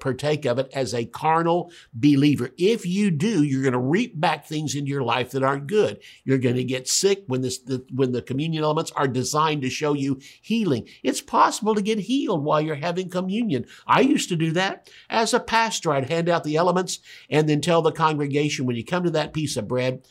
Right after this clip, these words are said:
I said, "Do this. Once you eat that piece of bread, see it as the flesh of the Lord Jesus Christ. This is not really the flesh of the Lord Jesus Christ. It represents it.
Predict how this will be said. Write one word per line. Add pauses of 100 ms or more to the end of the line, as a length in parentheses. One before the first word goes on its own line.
(280)
I
said,
"Do
this.
Once
you
eat
that
piece
of
bread,
see
it
as
the
flesh (340)
of
the
Lord
Jesus
Christ.
This
is
not
really
the
flesh
of
the
Lord
Jesus
Christ. (300)
It
represents
it.